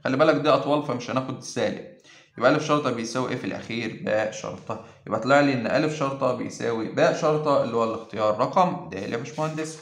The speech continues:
تعال نشوف اللي بعده. سؤال رقم سبعة وعشرين بيقول لي إذا كانت دالة س دي متصلة،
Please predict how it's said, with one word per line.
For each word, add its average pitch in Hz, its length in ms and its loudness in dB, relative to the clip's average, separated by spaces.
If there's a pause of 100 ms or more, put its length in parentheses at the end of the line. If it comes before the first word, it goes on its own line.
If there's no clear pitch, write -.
تعال - 140 -14
نشوف - 220 -14
اللي 135 120 -2
بعده. 147 440 4 (440)
سؤال 143 180 4
رقم 160 180 6
سبعة 160 240 8
وعشرين 151 340 4
بيقول 127 240 0
لي 151 200 0
إذا 110 200 -4
كانت 131 340 -2
دالة 131 260 0
س - 140 -8
دي 135 160 -2
متصلة، 131 1000 2